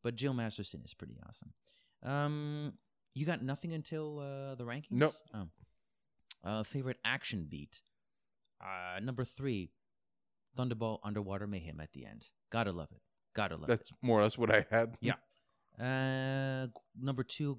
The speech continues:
Speaker 1: Goldfinger pre-title sequence hotel fight.
Speaker 2: Oh, that's a
Speaker 1: It's freaking awesome,
Speaker 2: Well, the
Speaker 1: man.
Speaker 2: entire Goldfinger opening,
Speaker 1: Yeah,
Speaker 2: you
Speaker 1: fr-,
Speaker 2: could
Speaker 1: yeah, frankly, yeah, scratch that.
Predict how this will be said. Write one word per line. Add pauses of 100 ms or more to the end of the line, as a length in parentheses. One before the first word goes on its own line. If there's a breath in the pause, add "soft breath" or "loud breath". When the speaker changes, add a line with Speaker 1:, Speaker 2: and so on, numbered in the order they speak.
Speaker 1:
Goldfinger
pre-title
sequence
hotel
fight. (200)
Speaker 2:
Oh,
that's
a
Speaker 1:
It's
freaking
awesome,
Speaker 2:
Well,
the
Speaker 1:
man.
Speaker 2:
entire
Goldfinger
opening,
Speaker 1:
Yeah,
Speaker 2:
you
Speaker 1:
fr-,
Speaker 2:
could
Speaker 1:
yeah,
frankly,
yeah,
scratch
that.